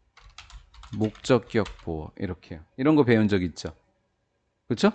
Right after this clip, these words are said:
배운 적 있죠. 그럼 목적격 보호에 부사가 들어가도 되고, 전치사, 명사가, 아, 물론, 물론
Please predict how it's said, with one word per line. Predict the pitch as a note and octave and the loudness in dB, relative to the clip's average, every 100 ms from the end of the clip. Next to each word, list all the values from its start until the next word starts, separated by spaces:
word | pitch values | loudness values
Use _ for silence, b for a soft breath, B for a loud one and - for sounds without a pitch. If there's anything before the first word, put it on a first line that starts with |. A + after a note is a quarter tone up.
| - _ - | -2 _ 4
배운 | D#3 C#3 | 6 6
적 | G#2+ F2 | 2 -2
있죠. | - - - _ b | -8 -14 -14 _ b
그럼 | - E3 | 6 8
목적격 | C#3 C#3 G3 E3+ F3 C#3 | 8 8 6 8 6 6
보호에 | C#3+ C3+ C3 C3 | 6 8 8 4
부사가 | - A#2+ D#3+ D3 C#3+ | 0 4 6 8 6
들어가도 | G#2+ G2+ F#2+ F2+ F#2+ | 4 2 2 2 0
되고, | F2+ F2+ C3+ D3+ - b b - | -2 2 2 2 -2 b b -2
전치사, | A2+ A#2+ E3+ F3+ | 4 4 4 2
명사가, | A#2+ G2 G#2 B2+ A2+ B B | 4 4 2 0 -4 B B
아, | G2+ | 6
물론, | A2+ D3 F3 E3 F3+ D#3 F2 - _ _ _ - | 10 12 12 12 12 10 4 -4 _ _ _ 0
물론 | B2 F3 D#3+ D#3+ E3 A2 | 8 10 12 10 8 4